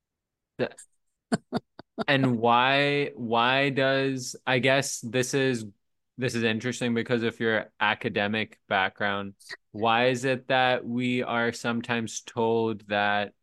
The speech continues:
uh, there needs to be exogenous input to our body to heal it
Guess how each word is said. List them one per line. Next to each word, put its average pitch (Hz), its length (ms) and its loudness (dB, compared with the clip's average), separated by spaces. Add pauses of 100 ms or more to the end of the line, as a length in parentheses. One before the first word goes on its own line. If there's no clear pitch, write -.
(680)
uh, 107 520 0
there 117 300 0
needs 113 260 -2
to 127 100 -4
be 113 240 -2
exogenous 107 1080 -4
input 107 580 -4 (280)
to 117 160 -2
our 107 120 2
body 98 440 0
to 98 360 -8
heal 104 680 -4
it 95 240 -4